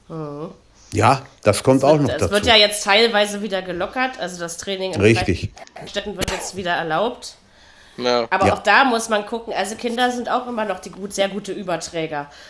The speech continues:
Speaker 1: Und wie gesagt, also wir wollen ja jetzt nicht zu doll über Corona an sich diskutieren, aber die Tatsache, dass man das Kind, äh, wenigstens einmal vor Pfingsten noch in die Schule schickt, ähm, wozu das Ganze? Richtig, was lernen kannst du da auch nicht, wenn wir mal ehrlich sind. Ähm,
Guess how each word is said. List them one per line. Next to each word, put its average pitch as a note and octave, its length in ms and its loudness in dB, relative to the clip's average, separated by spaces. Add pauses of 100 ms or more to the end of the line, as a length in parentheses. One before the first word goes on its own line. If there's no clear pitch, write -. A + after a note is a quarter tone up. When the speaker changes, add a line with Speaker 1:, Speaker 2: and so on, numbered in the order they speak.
Speaker 1:
Und G3 220 -2
wie B3 120 0
gesagt, C4+ 440 0
also G#3 180 2 (160)
wir G#3 180 -2
wollen A#3 160 4
ja B3 60 4
jetzt A3+ 220 -2
nicht B3 240 -6
zu C4+ 120 -2
doll B3 140 0
über A3+ 180 -4
Corona A3+ 460 -2
an G#3+ 140 -2
sich B3 160 -4
diskutieren, C4 540 -6
aber G#3+ 180 -2
die G#3+ 100 -8
Tatsache, A3+ 480 -4
dass A3+ 180 -8
man A3 120 -2
das G#3 180 -6
Kind, B3+ 220 -4
äh, G3+ 240 0 (220)
wenigstens A3+ 380 0
einmal A3+ 280 2
vor A3+ 160 -8
Pfingsten B3+ 400 -6
noch A3 140 -4
in A3 100 -2
die G3+ 80 -6
Schule B3+ 320 -2
schickt, - 480 -6
ähm, G#3 200 2 (280)
wozu F#3+ 360 -2
das D#3 240 -4
Ganze? G3+ 360 -4
Richtig, G3+ 280 -12
was E3+ 120 -10
lernen F3 280 2
kannst G#3+ 240 -4
du F#3 40 -12
da E3 180 -2
auch A3+ 180 0
nicht, F3+ 240 -6
wenn D#3 100 -6
wir D3+ 100 -6
mal D#3 140 -2
ehrlich E3 280 -2
sind. A#3 300 -8 (760)
Ähm, F#3 380 2